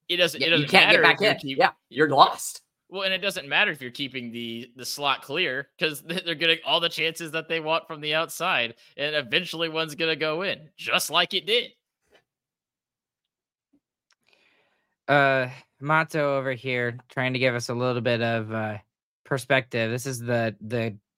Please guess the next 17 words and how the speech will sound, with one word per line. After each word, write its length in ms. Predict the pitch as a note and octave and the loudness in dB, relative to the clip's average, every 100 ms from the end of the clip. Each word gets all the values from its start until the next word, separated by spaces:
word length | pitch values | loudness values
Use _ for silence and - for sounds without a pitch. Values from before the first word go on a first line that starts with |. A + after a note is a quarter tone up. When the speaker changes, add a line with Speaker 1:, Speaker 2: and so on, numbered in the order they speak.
| _ _ | _ _
Speaker 3:
comment 460 | - D#3+ D#3+ D3+ C#3 | 4 6 6 4 4
of 140 | C3+ | 4
the 100 | A#2+ | 4
night, 280 | A#2+ A#2+ A2+ | 2 2 2
I 120 | A2+ | 0
think. 280 | G#2+ A2 G#2+ | -2 -6 -4
This 180 | A#2+ - | -4 -4
is 80 | A#2 | -2
a 80 | |
really 300 | A#2 B2 B2 | 2 2 2
good 160 | A2+ A2+ | 2 -2
comment, 420 | - A2+ G#2+ G2+ | 0 0 0 -4
so 100 | - | -6
I'm 100 | A2 | -4
bringing 200 | G#2+ G#2+ | -2 -2
this 140 | G#2+ - | -4 -2
up. 200 | A2 | -4